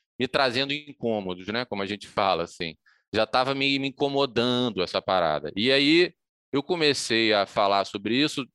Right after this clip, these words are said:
errando, né? Como a gente costuma falar que todo homem entra, né? Dizendo o que a mulher tem que fazer, que tem que deixar de fazer, sem me reconhecer idiota, sabe? Porque, né, eu, você, todos nós aqui somos idiotas nesse lugar que você tava falando no início,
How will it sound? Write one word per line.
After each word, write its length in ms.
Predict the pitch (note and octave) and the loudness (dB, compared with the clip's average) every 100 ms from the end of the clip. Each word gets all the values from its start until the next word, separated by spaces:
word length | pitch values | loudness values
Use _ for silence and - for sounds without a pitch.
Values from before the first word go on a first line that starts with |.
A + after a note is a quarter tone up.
| _ | _
errando, 640 | D#3 D3 B2 D3 D#3+ B2 G#2 | 0 2 2 0 0 -2 -6
né? 100 | - _ _ _ - | -8 _ _ _ -4
Como 360 | B2 C3 C3 C3 | -2 0 2 2
a 80 | |
gente 200 | B2 C3 | 0 -4
costuma 320 | - C3 C3+ C3 | -6 -6 -6 -2
falar 300 | C#3+ B2+ B2+ | 2 2 0
que 80 | - | -2
todo 300 | D3+ D#3+ D3 | 0 2 2
homem 420 | C#3 D#3 D3+ C#3 | 2 2 2 2
entra, 300 | D3 A2 G2 | 0 0 0
né? 160 | B2 | 0
Dizendo 500 | A2 G#2+ A#2 C#3 C3+ - _ - | -2 -2 -2 0 -2 -4 _ -8
o 60 | |
que 100 | - | 0
a 60 | C#3+ | 2
mulher 200 | C3+ C#3 | 2 2
tem 120 | D3 | 0
que 60 | B2+ | 0
fazer, 500 | C3 G#2+ C3+ E3+ D3 | 0 2 2 4 2
que 80 | - | -2
tem 120 | C3 | -4
que 60 | |
deixar 260 | C3 A#2+ C3+ | -2 0 0
de 100 | B2 | 0
fazer, 600 | A#2 G#2 G#2+ D#3 E3 B2+ | 0 0 2 2 4 2
sem 220 | - D3+ | 0 -2
me 100 | D#3+ | 0
reconhecer 760 | D3+ D#3 D#3+ C#3 B2 - D#3 D#3 | 0 0 0 0 0 2 2 2
idiota, 600 | C3+ C3+ B2+ B2 - - _ _ - | 2 4 4 2 -6 -16 _ _ -2
sabe? 300 | A2+ B2+ F#2+ _ _ _ - | 2 2 -2 _ _ _ -10
Porque, 340 | C3 E3+ F3 - _ - | -2 2 2 0 _ -2
né, 240 | E3 C#3+ - _ _ - | 0 -2 -8 _ _ 0
eu, 240 | C3 E3+ | 4 4
você, 640 | C#3 B2 A#2 - C#3 D#3 C#3+ _ - | 4 0 -2 0 2 2 0 _ -4
todos 420 | D#3+ D#3+ E3 C#3+ | -2 -2 -4 0
nós 280 | D3+ D#3 C#3 | 2 2 0
aqui 180 | - D#3+ | -2 -4
somos 360 | - D3+ E3+ | -2 -2 0
idiotas 500 | E3+ D3 D3 C#3+ C3+ | 2 4 4 2 -2
nesse 280 | C#3+ C#3+ D#3+ | -2 0 0
lugar 340 | D3+ B2 C#3+ | 2 4 2
que 120 | C#3+ A#2+ | 0 -4
você 60 | |
tava 160 | B2+ C3 | 0 0
falando 240 | B2+ B2 | 0 -2
no 60 | A#2 | -2
início, 560 | A2 C3 E3 D3+ - | -2 0 0 0 -6